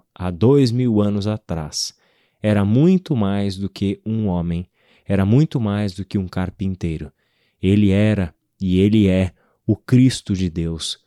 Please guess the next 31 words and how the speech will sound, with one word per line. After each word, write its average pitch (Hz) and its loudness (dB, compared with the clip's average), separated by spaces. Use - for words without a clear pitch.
o 98 -2
Filho 131 2
de 110 -2
Deus, 82 -6
o 98 0
Messias 131 0
e 127 -2
Salvador, 113 -4
aquele 104 0
que - -2
trouxe 104 2
o 90 2
reino 135 2
de 107 -2
Deus, 92 -4
o 101 -4
governo 98 2
de 98 -4
Deus 92 -4
para 90 -8
a - -6
história, 82 -4
no 95 0
qual 87 0
todos 127 2
nós 90 -2
estamos 92 -2
convidados 92 -2
a 87 -4
habitar. 87 -6
Habitamos 95 0